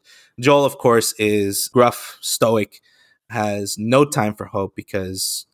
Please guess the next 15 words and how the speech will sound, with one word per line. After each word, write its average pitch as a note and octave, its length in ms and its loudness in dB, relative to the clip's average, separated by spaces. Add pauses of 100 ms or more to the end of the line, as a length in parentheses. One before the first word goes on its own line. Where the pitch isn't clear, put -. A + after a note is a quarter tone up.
as G2 300 -4
we G2 120 -6
know, F#2 300 -6 (480)
his G#2+ 240 0
daughter's F#2+ 380 -2
death F2+ 360 -6
marked F#2+ 400 -2
him, F2+ 300 -8 (100)
uh, F2 300 -14
for G2 160 -2
the F#2 100 -2
rest D#2+ 280 -8
of D#2+ 60 -14
his - 140 -4
life. - 240 -14